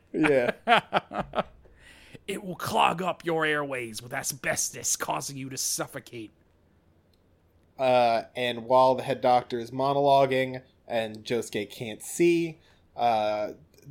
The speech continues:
Speaker 1: Da Da Da skittered up to the ceiling, merged with it,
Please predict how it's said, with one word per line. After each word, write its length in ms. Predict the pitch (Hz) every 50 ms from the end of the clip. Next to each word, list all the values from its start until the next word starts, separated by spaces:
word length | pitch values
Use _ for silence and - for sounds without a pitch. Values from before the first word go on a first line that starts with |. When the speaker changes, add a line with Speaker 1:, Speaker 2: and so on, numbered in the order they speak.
| 131 120 - _ _ _ _ _
Speaker 1:
Da 200 | - 147 139 143
Da 180 | 143 139 135 135
Da 460 | 135 135 131 131 127 127 127 123 120 - _
skittered 480 | - - - - - 190 190 185 160 - -
up 180 | 160 156 -
to 100 | - -
the 60 | 143 131
ceiling, 560 | - - - 143 139 135 131 135 131 131 127 _ _ _
merged 460 | - 123 131 147 160 160 156 139 123 131
with 160 | 127 120 -
it, 260 | 120 113 110 - -